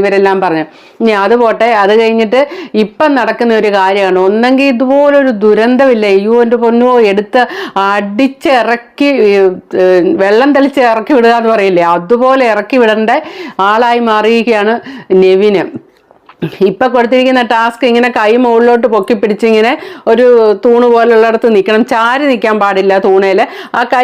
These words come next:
പിടിച്ചിരിക്കുന്നതിൻ്റെ മുകളിൽ പൊടിയുണ്ട്, എന്ത് പൊടിയാണ്, എന്തേലും പൊടി, മൈദാമാവോ അല്ലെ എന്തേലും പൗഡർ, പൗഡർ എന്തോ ഒരു പൊടി. അപ്പൊ കൈ ഇഞ്ഞ് വിട്ടു പോന്നാൽ ആ പൊടി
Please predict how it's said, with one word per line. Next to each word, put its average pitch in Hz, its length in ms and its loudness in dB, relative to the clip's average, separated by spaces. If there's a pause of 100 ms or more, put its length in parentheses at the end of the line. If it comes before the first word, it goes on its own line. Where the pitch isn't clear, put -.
(140)
പിടിച്ചിരിക്കുന്നതിൻ്റെ 247 760 0
മുകളിൽ 220 300 2 (140)
പൊടിയുണ്ട്, 220 540 2
എന്ത് 196 200 0
പൊടിയാണ്, 269 480 0
എന്തേലും 254 360 0
പൊടി, 220 180 2 (180)
മൈദാമാവോ 202 640 0
അല്ലെ 202 220 0 (180)
എന്തേലും 214 420 0
പൗഡർ, 202 300 0 (220)
പൗഡർ 202 260 0 (100)
എന്തോ 208 220 0
ഒരു 202 160 2
പൊടി. 175 200 0 (540)
അപ്പൊ 233 140 -4 (100)
കൈ 240 140 0 (240)
ഇഞ്ഞ് 269 220 2
വിട്ടു 262 240 -2
പോന്നാൽ 254 320 0
ആ - 20 2 (100)
പൊടി 254 160 2